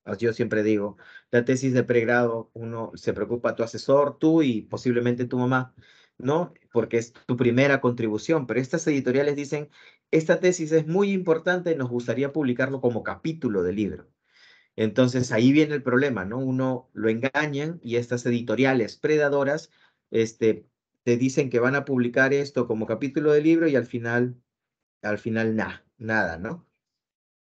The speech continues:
Eh, a ver. Y existe otra,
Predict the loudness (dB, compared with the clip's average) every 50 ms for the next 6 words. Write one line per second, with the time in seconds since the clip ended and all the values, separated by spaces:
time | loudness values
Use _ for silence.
0 | _ _ _ _ _ _ -4 -2 -2 0 0 0 0 2 2 0 0 0 0 -2
1 | -2 -2 -2 -2 -4 -6 -8 -12 _ _ _ _ _ _ _ _ _ _ _ _
2 | _ _ _ _ _ _ _ _ _ _ _ _ _ _ _ _ _ _ _ _
3 | _ -20 -20 -20 -20 _ _ _ _ _ _ _ _ _ _ _ _ _ _ _
4 | _ _ _ _ _ _ _ _ 8 8 8 8 8 4 4 4 4 2 4 4
5 | 4 2 0 -2 -6 -10 -10 -12 _